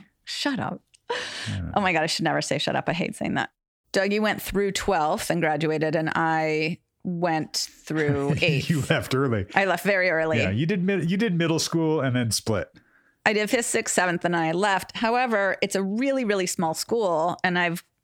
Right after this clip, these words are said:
Speaker 1: you kind of, like, I could probably name almost everyone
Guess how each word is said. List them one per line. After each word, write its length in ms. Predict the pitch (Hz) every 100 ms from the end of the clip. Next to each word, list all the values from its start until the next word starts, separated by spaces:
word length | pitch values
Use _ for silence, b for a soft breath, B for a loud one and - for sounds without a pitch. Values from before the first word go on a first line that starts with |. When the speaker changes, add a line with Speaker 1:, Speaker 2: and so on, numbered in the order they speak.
| -
Speaker 1:
you 120 | 185
kind 320 | - - 233
of, 440 | 226 190 180 - - _ -
like, 180 | 202
I 120 | 196 208
could 140 | 226
probably 300 | 247 196 196
name 300 | 190 185 180 -
almost 360 | 254 240 233
everyone 680 | 214 202 208 180 170 160 185